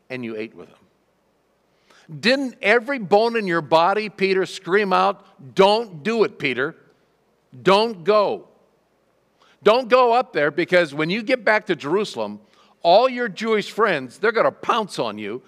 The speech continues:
and you've got a lot of splaining to do."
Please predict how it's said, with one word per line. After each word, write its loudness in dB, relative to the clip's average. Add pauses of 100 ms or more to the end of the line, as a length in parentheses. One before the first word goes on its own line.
(180)
and -4
you've -4
got 2
a 2
lot 2
of -4
splaining -4
to -10
do." -14